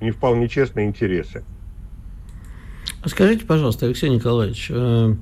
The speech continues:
Speaker 2: вопрос такой. Мы вот последнее время всё время обсуждаем, выгодно ли нам, невыгодно сотрудничать с Китаем.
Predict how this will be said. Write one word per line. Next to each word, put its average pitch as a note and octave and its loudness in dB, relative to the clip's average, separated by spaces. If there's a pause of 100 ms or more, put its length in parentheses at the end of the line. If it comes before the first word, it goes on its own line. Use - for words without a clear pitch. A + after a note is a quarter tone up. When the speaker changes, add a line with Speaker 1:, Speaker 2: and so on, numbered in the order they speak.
(1300)
Speaker 2:
вопрос D#3+ 4
такой. G2+ 2
Мы D#3+ 2
вот G3+ 0
последнее F#3 4
время A3+ 4
всё D#3+ 0
время F3 6
обсуждаем, D3+ 4
выгодно C#3+ 6
ли C3+ 6
нам, C3 6
невыгодно C3+ 4
сотрудничать A#2+ 0
с - -8
Китаем. - -2